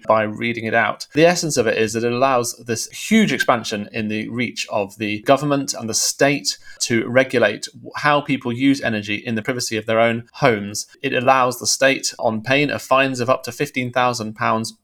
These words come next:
or jail time, to impose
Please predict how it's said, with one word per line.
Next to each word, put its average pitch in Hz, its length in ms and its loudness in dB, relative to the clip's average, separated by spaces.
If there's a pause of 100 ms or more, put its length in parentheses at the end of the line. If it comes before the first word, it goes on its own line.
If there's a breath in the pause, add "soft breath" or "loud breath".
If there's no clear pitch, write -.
(140)
or 160 520 6
jail 156 380 4
time, 104 540 -6
to 117 300 0 (300 loud breath)
impose 113 840 0